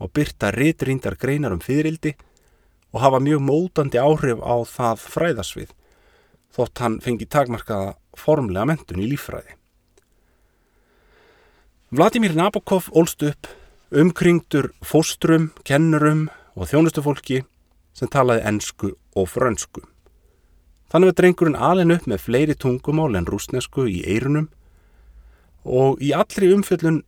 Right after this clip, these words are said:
um æsku sína leggur Nabokov áherslu á að hann hafi verið orðinn jafn vígur á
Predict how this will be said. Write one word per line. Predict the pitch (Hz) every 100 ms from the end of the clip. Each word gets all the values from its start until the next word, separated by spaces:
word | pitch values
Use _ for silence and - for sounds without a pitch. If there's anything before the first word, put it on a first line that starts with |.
| -
um | 135 123 139
æsku | 160 -
sína | - 170 165 156
leggur | 143 - 139
Nabokov | 120 139 147 - 104 -
áherslu | 104 127 139 - 156
á | 92
að | 90 113 107
hann | 117 127
hafi | 131 123
verið | 120 120 117
orðinn | 123 113 101
jafn | 71 101 123 - 107
vígur | 127 147 147
á | 127